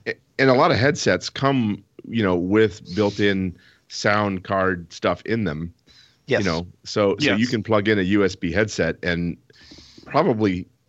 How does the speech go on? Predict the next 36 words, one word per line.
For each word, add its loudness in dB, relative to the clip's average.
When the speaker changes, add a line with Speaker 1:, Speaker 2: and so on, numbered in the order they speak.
Speaker 1:
there's -4
a -2
good 0
chance 0
it's -2
just -8
gonna -2
pick -4
it -2
up 0
as -6
a -8
sound -6
card -4
anyway. -4
Speaker 2:
Yeah, 0
correct. -4
Speaker 1:
Yeah. -8
Speaker 3:
That, 0
Speaker 1:
Yeah. -8
Speaker 3:
that's -2
correct. -8
And 0
as 2
I 2
say, -2
you -12
know, -8
this -2
is -2
something -2
that -2
we -2
continue -2
to -4
explore, -2